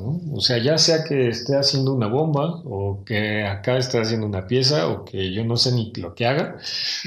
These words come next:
pero al final de cuentas estamos haciendo algo, ¿no? Y a-, y para mí es eso, o sea,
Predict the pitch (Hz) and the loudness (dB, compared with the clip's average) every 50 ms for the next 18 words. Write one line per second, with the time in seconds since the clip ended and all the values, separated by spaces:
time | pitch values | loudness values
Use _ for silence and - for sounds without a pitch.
0 | - - - - 117 120 117 - 127 120 131 156 160 156 - 151 147 143 143 123 | -6 -2 2 2 2 2 2 0 0 2 2 2 2 0 0 0 0 2 2 2
1 | 110 101 - 127 123 127 127 117 104 - 113 107 101 101 101 98 98 95 98 98 | 2 2 2 2 2 2 2 2 2 2 0 0 0 0 0 0 0 -2 -4 -8
2 | - _ _ - - - 131 117 104 101 95 92 - - _ _ _ - 101 107 | -12 _ _ -4 -2 0 0 0 -2 -4 -6 -8 -10 -14 _ _ _ -8 -4 -4
3 | 131 165 165 - - - - _ _ _ - 117 117 113 113 110 117 - - 123 | -2 -4 -4 -8 -14 -18 -20 _ _ _ -6 -2 0 2 2 2 0 -2 -2 -2
4 | 113 - - 117 110 110 117 127 143 151 151 147 143 - 165 156 - - 95 95 | -2 -2 -2 -2 0 0 0 2 2 2 4 4 4 4 4 4 2 0 -2 -6
5 | - - - - 262 175 127 - 117 107 104 107 107 - | -8 -12 -14 -12 -8 -4 -4 -2 -2 -2 -2 -2 -4 -4